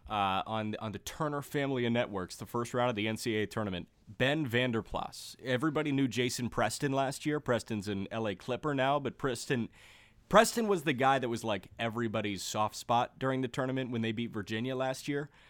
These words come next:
Um, but Vanderplas was also on that team. Ben Vanderplas, white kid with flow, a headband, and a sick full mustache. And the dude is, like, a strong and thick-cut six eight with a silky smooth jumper.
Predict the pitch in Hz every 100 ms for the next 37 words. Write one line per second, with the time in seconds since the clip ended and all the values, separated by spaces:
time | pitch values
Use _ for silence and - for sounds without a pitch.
0 | - - 120 117 - 135 113 147 170 147
1 | 147 127 - 98 104 110 127 123 127 -
2 | 127 135 120 117 143 131 131 117 - 104
3 | 98 - - - _ _ _ 117 135 165
4 | - 185 165 139 - - 139 143 147 156
5 | 175 175 - 131 110 135 147 139 147 160
6 | 170 - 131 120 104 - - - - 156
7 | 110 - - - - 147 139 139 117 127
8 | - 156 151 185 - - - - _ -
9 | 151 147 113 139 147 170 147 143 127 98
10 | - _ - _ - 127 - - - 101
11 | 107 113 127 151 - 113 101 - 123 -
12 | - 127 - - 123 - 110 120 - -
13 | 107 104 - - 123 110 - 113 - 110
14 | 98 90 82 73 -